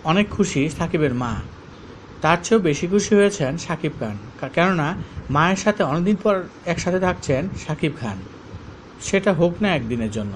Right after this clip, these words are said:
এদিকে অপুর সাথে যোগাযোগ করার চেষ্টা করা হলে অপু, জানা গেছে অপু এখন বিশ্রাম নিচ্ছেন। সুপ্রিয় দর্শক, বিনোদন জগতে নিত্য নতুন খবরাখবর পেতে আমাদের চ্যানেলটি সাবস্ক্রাইব করুন, লাইক, কমেন্ট এবং শেয়ার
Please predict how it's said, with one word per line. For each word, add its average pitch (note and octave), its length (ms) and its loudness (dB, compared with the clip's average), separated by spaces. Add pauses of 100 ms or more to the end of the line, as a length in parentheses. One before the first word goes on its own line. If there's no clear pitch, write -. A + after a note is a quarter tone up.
(880)
এদিকে F3 360 4
অপুর G3+ 280 4
সাথে A3+ 200 2
যোগাযোগ A3 340 4
করার A3 180 4
চেষ্টা A3 300 0
করা A3 200 4
হলে G3+ 260 6
অপু, D#3+ 260 2 (260)
জানা E3 200 6
গেছে G#3 480 2
অপু G#3 180 4
এখন G#3+ 200 6
বিশ্রাম D3 400 0
নিচ্ছেন। A2+ 380 -4 (1600)
সুপ্রিয় A#3+ 480 2
দর্শক, A#2 440 2 (260)
বিনোদন E3+ 340 4
জগতে A#3 420 4
নিত্য F#3+ 320 4
নতুন A3+ 180 4
খবরাখবর G#3 580 6
পেতে A3 140 4
আমাদের G#3 180 4
চ্যানেলটি D3 320 2
সাবস্ক্রাইব D#3 680 4
করুন, A3+ 220 6 (380)
লাইক, D3+ 380 8
কমেন্ট G3 200 4
এবং G3 100 4
শেয়ার D#3+ 440 8